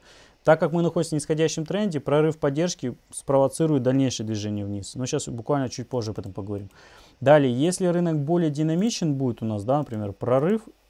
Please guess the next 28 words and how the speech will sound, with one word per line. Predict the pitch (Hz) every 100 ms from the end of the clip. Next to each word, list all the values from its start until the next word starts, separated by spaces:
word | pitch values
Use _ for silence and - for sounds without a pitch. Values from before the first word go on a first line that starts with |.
| _
и | 147
цена | - 160 156 143
будет | 139
у | 139
нас | 131
к | -
синему | - 165 147 139
уровню | 127 131
поддержки | 127 156 226 - 131
идти, | - 104 - - - _
то | 139
мы | 151 220
ждём | 170 160
цели | 151 180 190 151
сто | - 143
три | 135 180 175 -
ноль | 135 147 160 143
двадцать | 131 117 135 131 135 120
пять, | 127 110
да, | 131
например, | 147 113
сто | - 147
три | 202 175 156
ноль | 151 156
пятьдесят, | 151 143 - 127 110
немножко | 117 123 -
выше | 120 117 110
сделаем. | 143 175 117